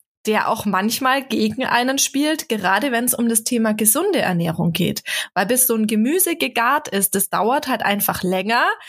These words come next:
äh, als zum Beispiel, äh, sorry to say, die Nudeln warm zu machen oder so eine Schupfnudel in der Pfanne zu wenden. Ja?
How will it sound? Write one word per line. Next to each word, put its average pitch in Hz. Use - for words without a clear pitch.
äh, 277
als 254
zum 285
Beispiel, 294
äh, 226
sorry 240
to 330
say, 285
die 262
Nudeln 294
warm 269
zu 285
machen 277
oder 254
so 247
eine 247
Schupfnudel 233
in 180
der 185
Pfanne 185
zu 170
wenden. 165
Ja? 220